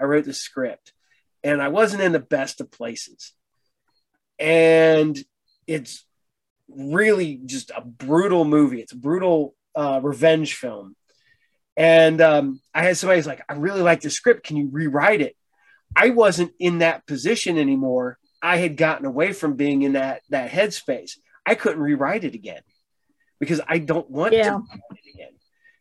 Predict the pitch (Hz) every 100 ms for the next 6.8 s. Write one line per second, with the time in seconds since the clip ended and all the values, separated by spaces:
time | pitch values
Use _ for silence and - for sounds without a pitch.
0 | _ - 151 147 147 156 - 151 151 135
1 | 147 143 139 135 _ _ - 151 147 147
2 | 135 165 139 147 143 135 131 175 135 -
3 | _ _ _ _ 151 151 143 143 139 127
4 | 113 110 _ _ _ _ _ _ _ _
5 | _ 147 143 - 165 175 135 139 131 156
6 | 151 160 139 131 139 160 196